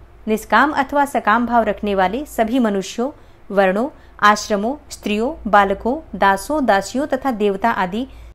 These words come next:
सभी देहधारियों के लिए यह श्रेष्ठ व्रत हितकारक बताया गया है। माघ मास के कृष्ण पक्ष में शिवरात्रि तिथि का विशेष महात्मा बताया गया है।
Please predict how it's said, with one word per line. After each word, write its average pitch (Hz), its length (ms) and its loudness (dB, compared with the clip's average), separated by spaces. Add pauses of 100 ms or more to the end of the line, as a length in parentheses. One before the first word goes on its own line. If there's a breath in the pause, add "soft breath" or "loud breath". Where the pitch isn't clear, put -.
(180)
सभी 240 420 2
देहधारियों 208 640 0
के 196 140 -2
लिए 202 280 -4 (400 soft breath)
यह 285 240 2
श्रेष्ठ 302 340 -2
व्रत 330 220 2
हितकारक 240 480 2
बताया 233 340 -2
गया 175 180 -4
है। 180 160 -14 (540 soft breath)
माघ 262 280 4
मास 226 280 2
के 285 140 -2
कृष्ण 262 300 -2
पक्ष 214 260 0
में 294 160 -4
शिवरात्रि 214 680 2
तिथि 262 280 -2
का 262 160 2
विशेष 302 400 -2
महात्मा 302 300 0
बताया 233 300 0
गया 185 180 -4
है। 180 200 -10